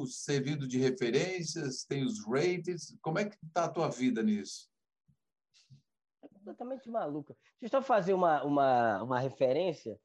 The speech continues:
Speaker 2: senão
Speaker 1: Ah.
Speaker 2: o pessoal da Band me mata. O, o nosso programa hoje, e grande parte do programa, é transmitida pro Rio Grande do Norte e pras Alagoas também, tá? Os dois estados, ao mesmo tempo,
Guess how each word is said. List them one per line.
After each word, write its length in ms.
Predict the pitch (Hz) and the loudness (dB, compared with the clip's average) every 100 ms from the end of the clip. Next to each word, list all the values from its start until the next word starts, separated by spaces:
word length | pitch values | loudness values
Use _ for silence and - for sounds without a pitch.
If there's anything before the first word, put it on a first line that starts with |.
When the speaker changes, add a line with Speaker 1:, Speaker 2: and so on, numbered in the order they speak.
| _ _ | _ _
Speaker 2:
senão 260 | 127 131 156 | -2 2 2
Speaker 1:
Ah. 20 | |
Speaker 2:
o 60 | 170 | 0
pessoal 340 | 175 - 160 | -2 -2 -2
da 120 | 160 | -2
Band 260 | 151 147 151 | -2 -2 -4
me 200 | 160 175 | -4 -4
mata. 500 | 160 135 120 _ 104 _ _ - | -2 -2 -4 _ -20 _ _ -16
O, 240 | 143 170 | -8 -2
o 20 | 160 | 0
nosso 240 | 180 185 | 0 -2
programa 400 | 175 156 156 139 | -4 -2 0 0
hoje, 400 | 151 208 151 113 | 0 0 -4 -8
e 120 | 110 127 | -8 0
grande 280 | 143 175 | 2 2
parte 160 | 151 139 | 0 -2
do 60 | 135 | 0
programa, 220 | 127 120 | -2 0
é 60 | 165 | -4
transmitida 600 | 170 190 175 175 190 180 _ _ _ | -6 -8 -8 -2 0 -2 _ _ _
pro 160 | 226 240 | -2 0
Rio 140 | 226 | 0
Grande 220 | 196 175 | -2 -2
do 60 | 156 | -2
Norte 180 | 180 - | -2 -4
e 40 | |
pras 180 | 208 185 | -6 -2
Alagoas 460 | 208 240 175 190 | 0 0 -2 -4
também, 320 | - 208 156 151 | -6 -6 -6 -4
tá? 140 | 147 | -4
Os 120 | 143 | -4
dois 240 | 131 196 208 | -2 -4 -4
estados, 400 | 170 143 160 175 | -4 -2 0 -2
ao 80 | |
mesmo 240 | 160 170 185 | -4 -6 -8
tempo, 380 | - 147 156 | -4 -4 -4